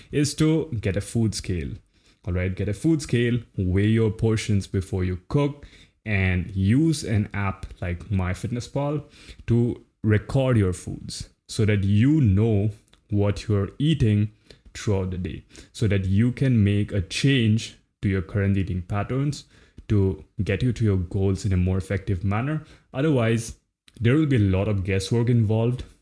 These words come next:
And when you're doing a lot of guesswork, you don't know what works, what doesn't work, and it will take you longer to get, you know, to get to your weight loss goals. So maintain a food diary.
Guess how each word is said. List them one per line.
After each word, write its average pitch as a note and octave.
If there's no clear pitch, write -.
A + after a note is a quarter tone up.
And G2
when G#2+
you're A2+
doing G#2
a -
lot G2
of G#2
guesswork, B2+
you A2+
don't A#2+
know B2
what F#2+
works, A2
what F#2
doesn't B2+
work, C#3+
and G#2
it G2+
will G#2
take G2+
you G2+
longer F#2+
to G2+
get, F#2
you G2
know, G#2
to A2+
get F#2+
to -
your G2
weight F2+
loss -
goals. -
So C3
maintain D3
a D3+
food D#3+
diary. F#2